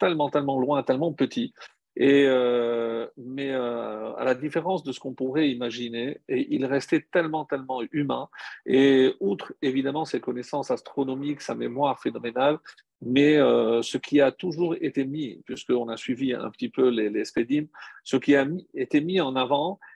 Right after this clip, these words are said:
c'est, euh, au niveau de l'éducation. En effet, il s'est beaucoup, beaucoup impliqué et, euh, il a été révolutionnaire dans un domaine où, malheureusement, ici en Israël, euh, la communauté orthodoxe, la communauté pratiquante religieuse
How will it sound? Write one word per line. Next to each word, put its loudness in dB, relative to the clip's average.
c'est, 2
euh, 0
au -4
niveau 0
de 0
l'éducation. -4
En -10
effet, 2
il 2
s'est 0
beaucoup, 0
beaucoup -2
impliqué 0
et, 4
euh, 2
il 0
a 4
été 0
révolutionnaire -2
dans -4
un -2
domaine -2
où, -2
malheureusement, 0
ici -6
en -6
Israël, 0
euh, 6
la -2
communauté 2
orthodoxe, 0
la 0
communauté -2
pratiquante -2
religieuse 2